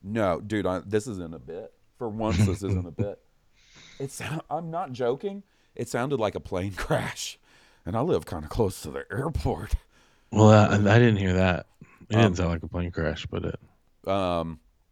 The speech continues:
Speaker 1: so I'm taking Boba Fett. I am, I mean, 'cause it's Boba Fett, and I wanna hang out with him. He seems like, you know,
Speaker 2: Right.
Speaker 1: he'd have a good time. He'd, he'd open his third eye and go to a Tool concert for me, with me.
Speaker 2: Mm-hmm.
Speaker 1: Um,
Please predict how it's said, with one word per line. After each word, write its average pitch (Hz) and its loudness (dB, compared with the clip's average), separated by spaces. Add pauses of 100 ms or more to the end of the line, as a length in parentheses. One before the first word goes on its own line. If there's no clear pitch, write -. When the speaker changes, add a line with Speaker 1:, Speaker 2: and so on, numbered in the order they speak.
(680)
Speaker 1:
so - -4
I'm 101 -6
taking 120 0
Boba 87 4
Fett. 67 -4 (600)
I 95 0 (120)
am, 90 0 (220)
I 107 -10
mean, 101 -6
'cause 87 -12
it's 80 -12
Boba 67 -8
Fett, - -16 (120)
and 82 -10
I 82 -6
wanna 82 -6
hang 80 -6
out 78 -6
with 78 -10
him. 80 -6
He 104 -8
seems 143 -8
like, 104 0 (100)
you 160 -10
know, 101 -10
Speaker 2:
Right. 90 2 (580)
Speaker 1:
he'd 139 -4
have 120 -4
a - -10
good 92 -6
time. 85 -2
He'd, 165 -8
he'd 160 -2
open 110 0
his 87 -8
third 80 -4
eye 78 -6
and 78 -12
go 78 -10
to 73 -10
a - -10
Tool 78 -10
concert 78 -8
for 85 -12
me, 90 -12 (340)
with 87 -4
me. 92 -10
Speaker 2:
Mm-hmm. 92 -6
Speaker 1:
Um, 101 0